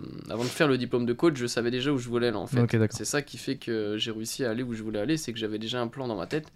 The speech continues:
Speaker 1: et je savais pertinemment par quelles étapes il fallait passer.
Speaker 2: Hmm.
Speaker 1: Donc, euh, j'ai commencé, euh, j'ai, j'étais diplômé, j'ai commencé dans le soixante-dix-sept, des salles de quartier, là d'où je viens, et cetera. Donc, c'était sympa, enrichissant, belle expérience.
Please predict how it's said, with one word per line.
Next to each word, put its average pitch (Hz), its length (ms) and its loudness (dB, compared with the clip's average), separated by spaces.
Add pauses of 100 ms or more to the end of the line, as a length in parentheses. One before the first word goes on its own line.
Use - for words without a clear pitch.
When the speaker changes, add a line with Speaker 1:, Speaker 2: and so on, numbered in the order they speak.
(220)
Speaker 1:
et - 40 -8
je - 60 -4
savais 113 140 0
pertinemment 135 480 -2
par 120 180 -10
quelles 131 220 -6
étapes 135 260 -6
il - 40 -14
fallait 110 200 -4
passer. 101 340 -10 (140)
Speaker 2:
Hmm. 123 200 0 (480)
Speaker 1:
Donc, 131 520 2
euh, 107 380 2
j'ai 117 180 -4
commencé, 143 480 0
euh, 104 600 -2 (420)
j'ai, 117 200 -6
j'étais 117 260 -4
diplômé, 123 460 -4
j'ai 110 120 -6
commencé 110 300 -6
dans 117 60 -2
le 110 40 -6
soixante-dix-sept, 113 640 -2
des 113 140 -4
salles 110 220 -2
de 107 80 -4
quartier, 139 500 -2
là 123 120 2
d'où 104 140 -8
je 113 120 -8
viens, 117 120 -4
et 120 60 -4
cetera. 120 400 -4
Donc, 117 200 -4
c'était - 240 -14
sympa, 110 380 -4
enrichissant, 135 640 -2
belle 117 140 2
expérience. 120 580 -4